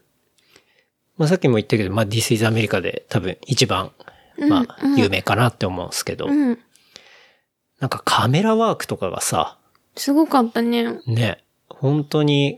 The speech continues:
Speaker 1: こう、ライブ配信じゃないみたいな。
Speaker 2: うん。
Speaker 1: なんかそのまま、こう、映画に、映画っていうか映像作品にできそうな。
Speaker 2: うんうん。
Speaker 1: なんかそんなレベルのカメラワークで、
Speaker 2: うん。
Speaker 1: 結構見てて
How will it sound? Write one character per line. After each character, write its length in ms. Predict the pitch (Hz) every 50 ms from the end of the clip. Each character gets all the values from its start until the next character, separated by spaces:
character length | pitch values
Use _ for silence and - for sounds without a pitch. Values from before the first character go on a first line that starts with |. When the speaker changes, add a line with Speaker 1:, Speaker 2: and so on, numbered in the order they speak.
| - -
Speaker 1:
こ 160 | - 135 120
う、 60 | 107
ラ 180 | 107 113 127 143
イ 140 | 156 160
ブ 100 | 160 170
配 320 | 156 - - 165 165 165 151
信 280 | - - 127 110 98
じ 80 | 95 95
ゃ 40 | 92
な 180 | 101 101 113 151
い 120 | 160 147 113
み 120 | 95 90
た 160 | - - -
い 80 | - -
な。 140 | - - -
Speaker 2:
う 40 | 277 254 262 262 240
ん。 80 | 220 - - - - - - - _ _ _ _ -
Speaker 1:
な 100 | 139 120
ん 20 |
か 80 | 110 107
そ 240 | - - - 117
の 140 | 123 139 151
ま 160 | 160 165 165
ま、 380 | 160 160 160 156 156 151 151 - _ _
こ 480 | - - 135 131 127 127 123 - - _
う、 640 | _ _ _ _ _ _ _ _ _ _ _ _ _ - - _ -
映 240 | - 131 123 131 131
画 140 | 127 131 135
に、 340 | 127 123 123 123 120 - _ _ -
映 300 | - 123 117 131 143 165
画 100 | 165 170
っ 60 | 175 -
て 120 | - - 170
い 20 |
う 60 | 147
か 100 | - 127 107
映 220 | 117 131 139 135
像 140 | 131 147 131
作 260 | - - 143 131 - -
品 160 | 127 110 98
に 120 | 98 95
で 100 | - 104
き 80 | - -
そ 240 | - - 117 98 90
う 20 |
な。 200 | 92 - - - _ -
Speaker 2:
う 60 | 262
ん 140 | 262 277 262
う 280 | 226 240 247 254 233 208
ん。 80 | - - - - - - _ _ _ _ _ _ -
Speaker 1:
な 120 | 127 120
ん 40 | 113
か 80 | - 113
そ 240 | - - - 143
ん 160 | 147 151 151 151
な 120 | 151 147
レ 120 | 147 147
ベ 120 | 135 147 139
ル 100 | 139 135
の 320 | 131 131 127 123 123 120 -
カ 120 | - 135
メ 100 | 123 120
ラ 140 | 120 117 117
ワ 200 | 113 113 107 98
ー 40 | - _
ク 340 | - - 92 - - - _ _ _ -
で、 320 | - 92 - 151 - - _ -
Speaker 2:
う 60 | 277
ん。 80 | 269 269
Speaker 1:
結 180 | 196 156 156 -
構 160 | - - 110
見 140 | 110 120 120
て 120 | - 113
て 300 | - - 85 87 85 -